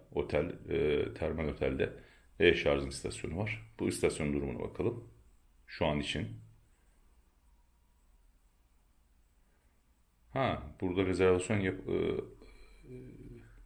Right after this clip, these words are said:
yapılamıyor, pardon. Evet, şu an bu istasyonda e-şarjdan baktığımız kadar müsait. Yani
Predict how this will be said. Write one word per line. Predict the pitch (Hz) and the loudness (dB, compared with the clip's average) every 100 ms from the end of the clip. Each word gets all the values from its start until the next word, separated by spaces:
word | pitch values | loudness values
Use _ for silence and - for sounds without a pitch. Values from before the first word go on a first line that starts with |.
| - - | -16 -8
yapılamıyor, | - - 82 73 69 101 | -6 -2 -2 -2 -6 -6
pardon. | - 73 67 - - - - - - - - - - - - - | -2 -2 -2 -6 -10 -20 -20 -20 -20 -20 -20 -20 -20 -20 -20 -8
Evet, | 104 - | -6 -4
şu | - 101 | 4 6
an | 101 | 6
bu | 104 | 4
istasyonda | - 98 - 92 73 69 - - | 4 4 4 0 0 -4 -4 2
e-şarjdan | 87 76 76 76 76 | 2 4 2 2 0
baktığımız | 71 - 78 71 | -2 -2 -4 -4
kadar | - - 104 - - - - - - | -2 0 -2 -6 -18 -20 -20 -12 -4
müsait. | 107 87 67 - | 2 4 2 4
Yani | 87 82 | 4 4